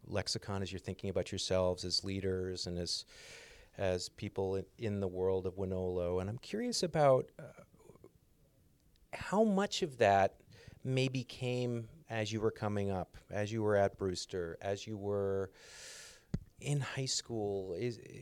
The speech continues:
can you reflect on the nature nurture question there? Did you, did you learn this stuff? Was it, was it, uh, a result of success? Was it re-, was it a result of failure? What do you,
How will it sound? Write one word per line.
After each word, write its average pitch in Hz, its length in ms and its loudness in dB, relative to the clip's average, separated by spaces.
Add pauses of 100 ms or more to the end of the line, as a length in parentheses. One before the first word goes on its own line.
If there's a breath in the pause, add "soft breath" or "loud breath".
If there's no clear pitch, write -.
(180)
can 147 140 -2
you 147 80 0
reflect 147 460 2
on 131 160 2
the 123 80 2
nature 123 340 0
nurture 117 440 0
question 113 560 0
there? 110 320 2
Did 113 200 -8
you, 117 160 -6
did 113 140 -4
you 117 160 -2
learn 120 380 4
this 170 160 -4
stuff? 151 340 -2 (300)
Was 120 180 -2
it, 87 100 -8 (300)
was 120 160 -4
it, 120 140 -4 (120)
uh, 107 260 0 (180)
a - 40 -20
result 120 360 2
of - 40 -8
success? - 520 -2
Was 110 160 -4
it 110 40 -8
re-, 107 160 -6 (120)
was 117 200 0
it 113 80 -2
a 107 40 4
result 107 400 0
of 101 60 -14
failure? 135 600 0
What 139 160 -4
do 202 60 -6
you, 185 100 -4